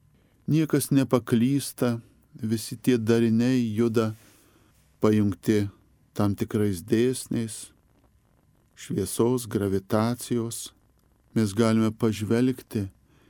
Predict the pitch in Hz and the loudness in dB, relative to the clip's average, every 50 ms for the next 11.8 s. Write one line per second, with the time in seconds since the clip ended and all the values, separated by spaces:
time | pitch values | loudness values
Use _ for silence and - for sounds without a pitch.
0 | _ _ _ _ - 131 131 135 127 - - 143 139 139 139 135 127 123 110 _ | _ _ _ _ 2 4 4 4 2 0 0 2 2 4 4 2 2 0 -2 _
1 | - 127 135 147 151 147 143 139 131 127 123 110 104 - _ _ _ _ - - | 0 2 4 4 4 4 2 2 2 0 -2 -4 -8 -16 _ _ _ _ -2 -2
2 | 110 95 98 104 107 104 - - 117 117 120 120 - 123 107 - - - - 113 | -2 -2 0 -4 -4 -4 0 0 0 0 0 0 -2 -4 -4 -4 -6 -4 -2 -2
3 | 117 117 110 113 107 - _ - - 107 110 110 - _ _ _ _ _ _ _ | -2 -2 -2 -4 -6 -6 _ -8 -6 -6 -8 -10 -14 _ _ _ _ _ _ _
4 | _ _ - 110 - - - 123 113 110 - 123 110 107 - 120 117 117 113 113 | _ _ -10 -10 -10 -4 -4 -4 -4 0 -2 -2 -2 0 0 0 0 0 -2 -2
5 | - 127 127 135 131 120 117 110 107 - - - 117 110 113 - - - 107 98 | -4 -4 -2 -2 -2 -2 -2 -2 -4 -6 -6 -4 -2 -2 -2 -4 -6 -12 -6 -4
6 | 117 113 120 120 120 117 113 107 135 139 131 127 131 127 123 120 120 107 113 113 | -2 0 2 2 2 0 -2 -2 -2 -4 -2 -2 -2 0 0 0 0 0 0 0
7 | 113 110 117 120 135 135 127 - _ _ _ _ _ _ _ _ _ _ _ _ | 0 0 0 -2 -2 -4 -8 -14 _ _ _ _ _ _ _ _ _ _ _ _
8 | _ _ - 139 139 123 - - - - 139 147 151 135 143 139 123 - - 131 | _ _ 2 2 2 2 -2 -2 2 4 4 4 4 2 2 0 0 -2 0 0
9 | 127 123 - - - 113 107 - _ - 135 127 135 139 135 131 127 - - 131 | 0 0 -2 -4 -6 -6 -6 -6 _ 2 4 4 4 4 4 2 0 0 -2 -4
10 | 123 - - 131 117 120 123 127 135 135 - - 120 113 113 110 110 - - 120 | -4 0 0 2 4 4 2 2 0 -2 -2 -2 0 0 0 0 -2 -2 0 2
11 | 113 120 123 127 131 123 - - 117 110 - - - 120 110 113 | 2 2 2 0 -2 -4 -4 -6 -6 -6 -6 -6 -4 -2 -2 -2